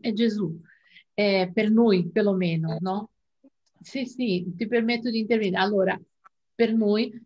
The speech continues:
e Gesù stesso diceva che non era Dio. "Sono figlio del Padre", lui chiamava il Padre, eh, "Sono figlio del Padre". E, e,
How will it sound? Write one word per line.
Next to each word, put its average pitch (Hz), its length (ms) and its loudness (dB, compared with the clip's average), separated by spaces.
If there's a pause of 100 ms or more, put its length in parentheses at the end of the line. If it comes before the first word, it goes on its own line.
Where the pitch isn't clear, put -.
e 220 160 4
Gesù 220 340 4
stesso - 600 0
diceva 185 680 -4
che 202 120 -6
non 190 160 -4
era 185 140 -4
Dio. 180 240 -4
"Sono 240 440 -2
figlio 262 360 2
del 196 260 0
Padre", 190 400 0
lui 226 240 -6
chiamava 196 380 -4
il 180 160 -6
Padre, 185 540 -4 (640)
eh, 208 320 -2
"Sono 226 300 0
figlio 262 280 -4
del 202 240 -2
Padre". - 460 -10 (640)
E, 214 1500 0
e, 214 720 0